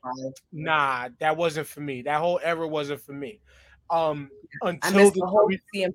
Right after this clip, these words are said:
Speaker 3: Punk thing. I missed the whole C M Punk
Speaker 2: I
Speaker 3: thing.
Speaker 2: didn't like C M Punk, so I didn't miss nothing. <laughs> But I knew about everything that went on.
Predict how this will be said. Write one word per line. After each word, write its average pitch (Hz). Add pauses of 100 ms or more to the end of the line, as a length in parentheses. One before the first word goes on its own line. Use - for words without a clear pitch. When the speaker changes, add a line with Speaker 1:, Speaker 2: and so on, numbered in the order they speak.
Speaker 3:
Punk 156
thing. 135
I 143
missed 156
the 147
whole 160
C 165
M 160
Punk 151
Speaker 2:
I 175
Speaker 3:
thing. 214
Speaker 2:
didn't 190
like 196
C 180
M 151
Punk, 160
so 165 (100)
I 170
didn't 185
miss 175
nothing. 170 (680)
<laughs> 214
But 202
I 175
knew 214
about 175
everything 170
that 156
went 170
on. 214